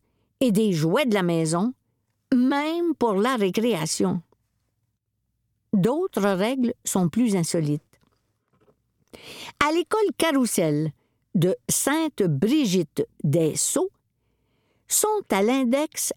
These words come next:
les comportements suivants. Transporter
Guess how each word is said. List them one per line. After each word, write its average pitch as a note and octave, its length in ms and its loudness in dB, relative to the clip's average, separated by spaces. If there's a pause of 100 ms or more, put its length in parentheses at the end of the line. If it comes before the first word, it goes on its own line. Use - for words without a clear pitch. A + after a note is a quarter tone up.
les G3+ 160 2
comportements A#3+ 720 0
suivants. D3 500 0 (1300)
Transporter D4+ 880 0